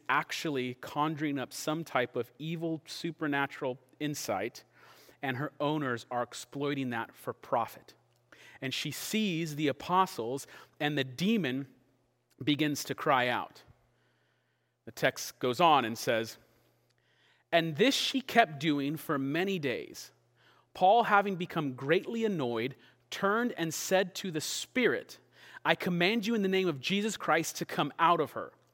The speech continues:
And it came out of her that very hour." All right,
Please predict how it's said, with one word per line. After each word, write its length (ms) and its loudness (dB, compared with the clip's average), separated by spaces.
And 80 -2
it 100 -4
came 280 0
out 180 2
of 80 -6
her 160 -2
that 220 0
very 280 0
hour." 320 -6
All 100 -4
right, 200 -2